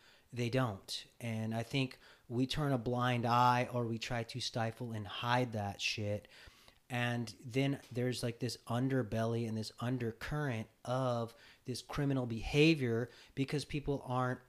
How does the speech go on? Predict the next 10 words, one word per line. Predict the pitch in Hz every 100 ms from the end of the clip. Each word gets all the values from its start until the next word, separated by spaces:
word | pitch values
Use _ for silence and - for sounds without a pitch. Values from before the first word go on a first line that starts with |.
| _
criminally | - 160 156 139 131
sophisticated. | - 123 - 143 - 127 117 110 107
They | 117
can't | - 143 135 -
see | - - 151 143 123 113 - - - - - _ -
this, | 123 127 117 - -
the, | 123 120
you | 131 127
know, | 113
this, | 110 107